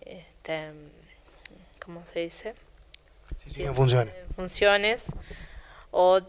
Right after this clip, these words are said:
Speaker 1: puede aportar algo también, me gustaría dar con él, sí, sí.
Speaker 2: No lo sabes aún.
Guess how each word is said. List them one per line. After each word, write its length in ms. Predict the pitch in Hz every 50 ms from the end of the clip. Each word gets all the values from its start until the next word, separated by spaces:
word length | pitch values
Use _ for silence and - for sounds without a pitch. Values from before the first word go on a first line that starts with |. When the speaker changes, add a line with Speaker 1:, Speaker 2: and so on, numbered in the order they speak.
| - - - _
Speaker 1:
puede 160 | 202 185 185
aportar 400 | 180 170 185 175 170 - - 175 180
algo 220 | 180 185 185 190
también, 340 | - 175 175 190 196 190 180
me 80 | 170 170
gustaría 400 | 175 - - - 170 175 175 170
dar 200 | 175 170 175 170
con 160 | - 170 170
él, 280 | 165 160 170 175 - - - - -
sí, 340 | - - - 175 175 180 170 _ -
sí. 280 | - - - 185 185 - - -
Speaker 2:
No 120 | - 135 131
lo 60 | 123
sabes 320 | - - 123 120 104 - -
aún. 240 | 117 110 101 90